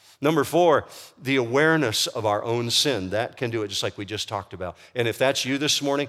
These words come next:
let me put a verse on the screen that will encourage you. God's own word reminding you. First John two two. "If anyone sins, we have an advocate." Amen, church?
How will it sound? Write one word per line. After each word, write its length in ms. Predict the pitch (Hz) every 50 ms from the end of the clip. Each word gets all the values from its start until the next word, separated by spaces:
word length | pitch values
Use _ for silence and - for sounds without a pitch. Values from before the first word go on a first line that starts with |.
| - - - -
let 120 | 127 127
me 80 | 135 131
put 240 | 117 - - 139 120
a 60 | 104
verse 300 | 92 110 110 110 - -
on 100 | 123 120
the 80 | 117 107
screen 420 | - - - 117 107 98 95 90
that 140 | 95 98 -
will 140 | 104 101 95
encourage 520 | 92 95 - - 107 92 85 85 80 76
you. 120 | 85 82 78 92 87 _ _ _ _ _ _ _ _ _ _ _ _ _ _ _ 104
God's 340 | - 120 107 110 117 104 120
own 220 | 120 135 156 147
word 300 | 123 110 107 107 92 90
reminding 720 | 113 101 104 107 107 110 110 110 110 101 110 107 107 107
you. 260 | 110 117 113 98 85 - - _
First 340 | _ - 151 143 135 - -
John 380 | 127 139 139 131 120 113 113 113
two 240 | - - 127 120 117
two. 280 | - 113 92 85 78 80 - _ _ _ _ _ _ _ _ _ _ _ _ _ _ _ _ _ -
"If 420 | 160 165 180 175 180 - - - - _ _ _ _ -
anyone 720 | 151 170 170 175 170 165 160 160 160 156 160 160 151 147 127
sins, 1040 | - - - - 196 180 160 139 110 95 90 92 92 - - - - - - - - _ _ _ _ _ _ _ _ _ _ _ _ _ _ _ _ _ _ _ _ _ _ _ _ _ _ _ _ _ _ _ _ - - - _ -
we 180 | 120 135 190 160
have 180 | 139 113 98
an 80 | 104 107
advocate." 640 | 120 135 131 117 90 90 - - - - - - _ _ _ _ _ _ _ _ _ _ _ _ _ - 127
Amen, 280 | 127 127 131 139 147
church? 400 | 143 160 170 170 - - - -